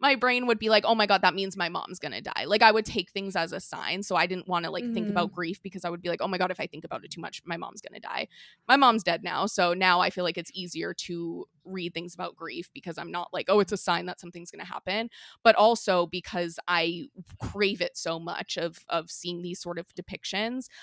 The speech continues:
Speaker 1: Eh, so n-, no, I was able to watch it without sort of pausing it. I actually, like, would watch it every single night, like, for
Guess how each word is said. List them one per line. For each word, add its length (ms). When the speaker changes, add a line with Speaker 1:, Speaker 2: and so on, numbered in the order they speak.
Speaker 1:
Eh, 180
so 300
n-, 280
no, 420
I 260
was 280
able 240
to 100
watch 280
it 80
without 280
sort 160
of 60
pausing 300
it. 100
I 100
actually, 400
like, 240
would 160
watch 240
it 60
every 200
single 240
night, 300
like, 160
for 180